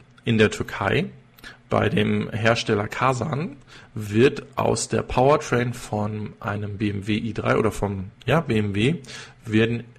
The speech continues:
Kleinelektrobusse gebaut. Und es ist so, dass hier jetzt B M W als, ähm, Lieferant für die Powertrain auftritt.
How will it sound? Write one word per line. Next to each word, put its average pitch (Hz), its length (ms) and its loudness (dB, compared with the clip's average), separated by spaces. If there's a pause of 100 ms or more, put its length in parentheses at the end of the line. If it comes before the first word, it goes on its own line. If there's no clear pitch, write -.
(280)
Kleinelektrobusse 110 1080 0
gebaut. - 360 -12 (540)
Und 117 180 2
es 120 120 2
ist 107 160 -2
so, 139 520 8
dass - 220 2
hier 135 220 2
jetzt 127 260 0
B 110 140 2
M 104 240 0
W 135 320 4
als, 104 800 0
ähm, 104 460 -2 (120)
Lieferant 123 640 2
für - 180 2
die 120 100 0
Powertrain 123 600 4
auftritt. - 960 -6